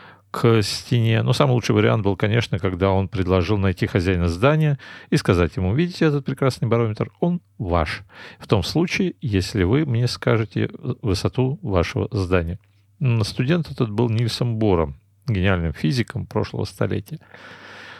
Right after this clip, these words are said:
Так вот, к чему этот анекдот рассказывал я и рассказывали эти мужики продвинутые, э, потому что он очень хорошо иллюстрирует тот факт, что любую, э, задачу можно решать массой способов, и результат будет всегда один, если вы решаете одну и ту же проблему, и она имеет одно решение.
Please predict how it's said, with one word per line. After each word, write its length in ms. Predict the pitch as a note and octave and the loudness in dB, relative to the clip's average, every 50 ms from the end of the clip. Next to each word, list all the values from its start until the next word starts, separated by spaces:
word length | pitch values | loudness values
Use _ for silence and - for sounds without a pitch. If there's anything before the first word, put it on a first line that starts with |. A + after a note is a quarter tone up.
| - - - | -20 -10 -4
Так 160 | - A#2+ - | -2 0 2
вот, 140 | C#3 B2 - | 2 2 2
к 20 | |
чему 220 | - - C#3 D3 C#3 | 0 0 2 2 2
этот 140 | B2 - | 2 2
анекдот 260 | A#2+ A2+ A2+ A2+ A2+ A2 | 0 2 2 2 2 2
рассказывал 420 | A2 G#2+ - - B2+ A2 G#2+ A2+ | 2 2 2 2 2 2 4 4
я 240 | A#2+ B2+ C#3+ D3 C3 | 4 4 4 4 4
и 40 | G#2 | 4
рассказывали 480 | F#2+ F2+ - - A2 F#2+ G2 G2 G2+ | 2 0 0 0 0 2 2 2 0
эти 140 | G2 - A2 | 0 0 -2
мужики 600 | G2 G2+ G2 G2+ G2+ F2+ G#2+ - - E3 E3 D#3+ - _ _ | -2 0 0 -2 0 0 -2 0 2 2 2 2 0 _ _
продвинутые, 640 | - - G#2 F#2 G2 G2 F2+ F2 - - G#2+ G2 F#2 - | -2 -2 0 0 0 0 -2 -2 -2 -2 -2 -2 -2 -2
э, 360 | C#3+ A2+ G#2+ G#2 G2+ G#2 G2+ - | 0 0 2 2 2 0 0 -2
потому 280 | - A2 B2+ B2+ C#3 | -2 0 0 2 0
что 360 | B2+ - - - C3+ B2 A#2+ B2+ - _ _ _ _ _ _ _ _ _ _ _ _ _ - - | 0 0 0 0 0 0 0 -2 -8 _ _ _ _ _ _ _ _ _ _ _ _ _ 0 2
он 100 | D#3 A#2+ | 4 4
очень 240 | A#2+ A#2 - A#2+ | 4 4 2 0
хорошо 400 | G2+ - - G#2 G2+ - - B2 | 0 2 4 2 4 4 2 0
иллюстрирует 500 | A2 G#2 G2+ - - A#2 G#2+ G2+ F#2+ F2+ | 0 0 -2 -2 0 0 2 2 0 0
тот 160 | - - - - | -2 -4 -6 -2
факт, 400 | - D#3+ D#3+ D#3+ - - - - - - - - - - - - - | 2 2 2 2 0 -6 -20 -20 -20 -20 -20 -20 -20 -20 -20 -14 -10
что 340 | - - - - - A2 G2+ | -8 -8 -4 0 0 2 2
любую, 460 | G2 G2 G2 G2+ G#2+ G#2 F#2+ F2+ - _ - - | 2 0 -2 0 0 0 -2 -2 -6 _ -4 0
э, 160 | A2 G#2 G2 | 0 2 2
задачу 400 | F2+ F#2 G#2+ A2+ C3+ A#2+ - A#2 | 2 2 2 2 0 -2 0 -2
можно 240 | G2 F#2+ G2+ F#2 F2+ | 0 0 0 0 -2
решать 400 | F2 F#2 - - G#2+ G2+ - - | -2 -2 -2 -2 -2 -4 -2 -2
массой 640 | - F#2+ G2 G#2+ B2 - - - - - A#2 A#2 - | -2 0 2 2 0 0 -2 -6 -4 -2 -2 -2 -4
способов, 640 | - - - - - - A2+ G2 - - G2+ F2 - | -8 -14 -14 -8 -2 0 0 0 0 -2 -6 -4 -2
и 60 | A#2+ | 0
результат 400 | G#2 F#2 G2+ G#2+ G#2+ C#3 C#3+ C3+ | 0 0 0 0 0 0 0 0
будет 220 | A2+ B2 A2 G2+ - | 0 -2 -2 -2 -4
всегда 340 | - - G2 F#2 G#2 G2+ | -4 -4 -2 0 2 2
один, 420 | G2 G#2 G#2+ A#2+ C3 A2 F2 E2 - E3 | 2 2 2 0 0 0 -2 -2 -4 -2
если 360 | D3+ A#2 G2 F#2 - - G#2 | -2 0 -2 -2 -2 -2 -2
вы 60 | G2 | 0
решаете 400 | F2+ F2+ - - A2 E2+ - - | 0 0 0 -2 -2 -2 0 -2
одну 180 | G2 F2 F#2+ F#2 | -2 0 0 -2
и 60 | F2+ | -2
ту 120 | - G2+ | -2 -4
же 100 | F2+ F#2+ | -4 -4
проблему, 580 | - - G2+ G2 F2+ F#2 A2 B2+ C3 G#2+ F2+ E2+ | -2 0 2 2 2 2 2 2 2 2 0 0
и 60 | E2+ | 0
она 240 | E2+ E2+ F2+ F#2+ F#2+ | 0 0 0 0 0
имеет 240 | F2+ F#2 F2+ - - | 0 -2 -2 -2 -2
одно 200 | F2+ E2+ F#2 F2+ | -2 0 0 0
решение. 460 | E2 E2 - - - G2+ F2 F2 | 0 -2 -2 -2 -2 -2 -2 -4